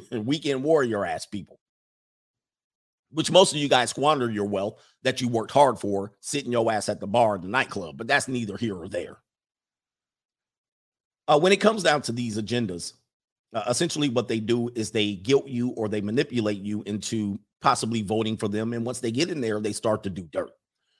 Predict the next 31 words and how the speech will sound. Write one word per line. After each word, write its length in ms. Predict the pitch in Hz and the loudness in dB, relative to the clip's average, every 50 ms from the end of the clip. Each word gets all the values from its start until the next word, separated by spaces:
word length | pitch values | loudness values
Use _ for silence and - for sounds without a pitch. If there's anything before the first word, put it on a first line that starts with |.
| _ _ _ - | _ _ _ -2
Um, 200 | 110 113 110 110 - | 0 0 0 0 0
and 160 | 135 123 - | -2 -2 -2
particularly 460 | - 113 - 135 127 139 127 120 110 | -2 2 2 2 2 2 0 0 0
this 380 | 104 90 - - 294 - - 131 | -2 -2 -2 -2 -2 0 0 0
administration, 800 | 117 113 113 107 101 - - - 98 90 87 - 98 95 95 101 _ _ _ _ _ _ _ - | 0 0 0 -2 -2 -4 -4 -6 -6 -6 -6 -6 -6 -6 -8 -10 _ _ _ _ _ _ _ 2
what 200 | - 165 175 - | 6 6 6 6
their 320 | 185 220 220 214 - - - - | 6 4 4 4 2 -2 -2 4
hook 240 | - 147 135 - 120 | 6 6 6 6 4
is, 300 | 113 107 110 113 - - | 2 2 2 -2 -4 -2
is 180 | - 123 110 - | -2 -2 -2 -2
to 340 | - - 127 117 110 104 92 - | -2 -2 -2 0 -2 -2 -4 0
push 220 | - 170 165 - - | 2 2 2 2 0
in 180 | 151 139 123 120 | 0 0 2 2
their 160 | 120 113 107 | 2 0 0
Green 520 | 104 95 123 120 123 123 120 117 117 120 120 - _ _ - | -2 -2 -2 0 0 0 -2 -2 -4 -6 -8 -14 _ _ -10
New 220 | 113 117 110 101 | -4 -2 -2 2
Deal. 260 | 90 120 147 117 - _ _ _ | 2 2 0 0 -4 _ _ _
All 80 | - 107 | -6 -4
right. 200 | 107 107 117 - | -2 -2 -4 -4
And 120 | 113 113 110 | -4 -4 0
so 120 | - 123 | 0 0
the 200 | 113 120 113 113 | 2 4 2 4
original 480 | 113 123 208 254 247 185 170 135 123 120 | 4 4 2 2 2 2 0 2 0 0
New 160 | 110 117 110 | 0 0 0
Deal 260 | 104 113 113 110 113 | 2 2 4 4 2
pushed 280 | 110 - 131 107 - - | 2 0 -2 -2 0 0
in 160 | 117 110 104 | 0 0 2
by 340 | 104 101 98 95 92 82 - _ _ _ _ _ _ _ _ - | 2 2 2 2 0 -2 -6 _ _ _ _ _ _ _ _ 2
F 180 | 160 - - - | 2 2 2 0
D 180 | 120 110 107 | 0 4 6
R. 300 | 139 160 - - - 107 | 6 6 6 2 -4 -10